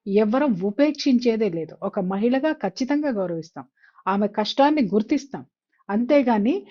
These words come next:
పిచ్చి పిచ్చి వంశాలని, పిచ్చి పిచ్చి వ్యవహారాలని తీసుకొనొచ్చి, "నా ఒళ్ళు నా ఇష్టము" అనంటే, ఆ ఒళ్ళు ఏం జరుగుతది, ఏంటి అనేది నీది నువ్వు నీ ఇంట్లోనే పెట్టుకో.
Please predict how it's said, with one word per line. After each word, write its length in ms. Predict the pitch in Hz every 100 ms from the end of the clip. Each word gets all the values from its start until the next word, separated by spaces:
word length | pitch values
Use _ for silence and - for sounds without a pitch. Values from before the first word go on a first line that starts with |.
| - _ -
పిచ్చి 300 | 285 285 359
పిచ్చి 300 | 359 339 330
వంశాలని, 760 | 302 269 247 262 240 233 254
పిచ్చి 340 | 320 254 247 320
పిచ్చి 260 | 311 302
వ్యవహారాలని 720 | 262 240 233 226 214 208 208 277
తీసుకొనొచ్చి, 840 | - 254 294 - 262 220 214 302
"నా 340 | 254 180 208 254
ఒళ్ళు 340 | 269 269 277
నా 280 | 254 190 202
ఇష్టము" 540 | 240 240 254 233 226
అనంటే, 520 | 190 175 175 311 466 - - -
ఆ 140 | 208 240
ఒళ్ళు 640 | 214 247 330 415 381 415 -
ఏం 300 | 233 311 403
జరుగుతది, 540 | 370 349 339 339 330 370
ఏంటి 460 | 247 285 349 339
అనేది 320 | 302 302 349
నీది 240 | 320 294 339
నువ్వు 300 | 277 285 392
నీ 160 | 277
ఇంట్లోనే 520 | 302 359 349 370 403 403
పెట్టుకో. 340 | 302 - -